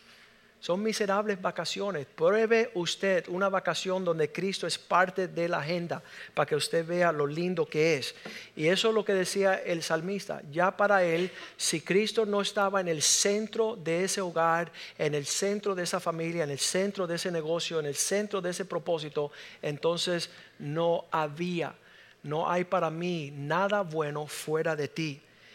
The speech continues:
Y, y muchas personas van a decir que eres fanático cuando tú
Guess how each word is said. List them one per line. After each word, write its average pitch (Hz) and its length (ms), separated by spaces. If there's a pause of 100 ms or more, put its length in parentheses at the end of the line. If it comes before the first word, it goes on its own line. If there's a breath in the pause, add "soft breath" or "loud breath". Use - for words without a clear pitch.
(180 loud breath)
Y, 143 440
y 143 40
muchas 214 300
personas 202 480
van 180 140
a 196 80
decir 180 280
que 165 200
eres 175 200
fanático 170 920
cuando 143 340
tú 170 320